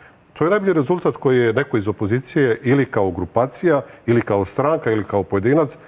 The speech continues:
napravio od dve hiljade dvanaeste, odnosno od dolaska ovih ljudi na vlast.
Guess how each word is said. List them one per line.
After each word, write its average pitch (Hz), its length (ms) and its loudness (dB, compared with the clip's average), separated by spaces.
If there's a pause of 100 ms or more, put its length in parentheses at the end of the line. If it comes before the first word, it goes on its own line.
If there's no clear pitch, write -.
(280)
napravio 123 520 -2
od 104 120 -2
dve 101 160 0
hiljade 98 300 -4
dvanaeste, 104 600 -2
odnosno 98 400 -4
od 87 60 -2
dolaska 104 460 -2 (320)
ovih 101 280 -2
ljudi 95 180 -2
na 90 80 -4
vlast. 80 360 -10